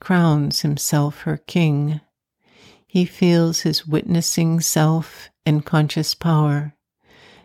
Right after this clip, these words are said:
His soul steps back and sees the light supreme.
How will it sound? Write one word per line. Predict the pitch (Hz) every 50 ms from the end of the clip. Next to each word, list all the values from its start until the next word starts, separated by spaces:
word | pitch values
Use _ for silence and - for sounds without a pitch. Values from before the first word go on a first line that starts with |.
| _ -
His | 170 165 -
soul | - - 175 170 165 165 165 165 170
steps | - - - - 165 170 - - - -
back | - - 175 165 147 143 143 - _ - - _ _ _
and | - 160 160 151
sees | - - 170 165 160 156 - -
the | 175 175
light | 160 160 160 156 160 156 - _ - - -
supreme. | - - - - - 170 - _ - - 180 170 165 160 160 156 156 160 165 160 151